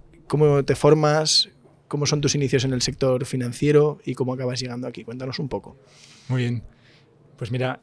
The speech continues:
Speaker 2: eh, yo diría que es una concatenación de, de hechos, algunos muy esperables y, y otros puro azar, ¿no? Entonces te cuento, yo, yo estudié ingeniería industrial en, en Madrid, en la Politécnica, ¿no? Y, y ahí, ante esa decisión, ya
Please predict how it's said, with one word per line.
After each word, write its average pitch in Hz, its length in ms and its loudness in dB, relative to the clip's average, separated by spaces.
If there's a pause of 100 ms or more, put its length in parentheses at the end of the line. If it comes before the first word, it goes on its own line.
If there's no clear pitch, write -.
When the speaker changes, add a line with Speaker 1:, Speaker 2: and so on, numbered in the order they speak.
Speaker 2:
eh, 117 300 0
yo 117 80 -6
diría 131 280 0
que 135 180 0
es 120 120 -4
una 127 200 -4
concatenación 117 680 -8
de, 107 380 -10 (120)
de 113 180 -6
hechos, 127 480 -8
algunos 113 760 -6
muy 127 200 -2
esperables 127 600 -2
y, 110 220 -8
y 107 100 -10
otros 110 240 -10
puro 113 200 -6
azar, 110 280 -8
¿no? 113 160 -8 (1160)
Entonces 131 220 -8
te 120 140 -4
cuento, 123 320 -4
yo, 120 320 -6
yo 123 100 -8
estudié 127 240 -4
ingeniería 135 360 0
industrial 120 540 -6
en, 107 520 -12
en 113 100 -12
Madrid, 110 300 -10
en 107 60 -12
la 107 100 -16
Politécnica, 113 580 -14
¿no? 147 140 -16 (1000)
Y, 107 760 -10
y 117 100 -6
ahí, 120 400 -4
ante 110 320 -10
esa 117 160 -6
decisión, 123 340 -6
ya 123 200 -6